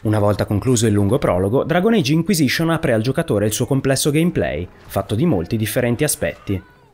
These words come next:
La divisione tra quest principali e secondarie tipica dei G D R è naturalmente presente, ma in una forma rivista rispetto al solito.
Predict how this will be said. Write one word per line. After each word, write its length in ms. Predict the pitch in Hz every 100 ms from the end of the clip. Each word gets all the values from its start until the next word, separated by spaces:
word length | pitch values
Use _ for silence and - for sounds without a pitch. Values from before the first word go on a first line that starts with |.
| - - -
La 100 | 95
divisione 440 | 98 95 110 113
tra 100 | 107
quest 300 | 104 113 -
principali 560 | 101 101 110 104 110 104
e 40 |
secondarie 640 | - 95 98 98 110 107 95
tipica 300 | 107 104 98
dei 140 | 92
G 120 | 92
D 100 | 104
R 320 | 180 87 104 110
è 80 | 165
naturalmente 560 | 180 214 214 160 165
presente, 560 | 185 202 117 78 87 92
ma 100 | 98
in 80 | 98
una 120 | 95
forma 300 | 92 101 101
rivista 460 | 92 156 143 - 113
rispetto 400 | 156 - 165 190
al 60 |
solito. 760 | 202 - - 85 92 92 -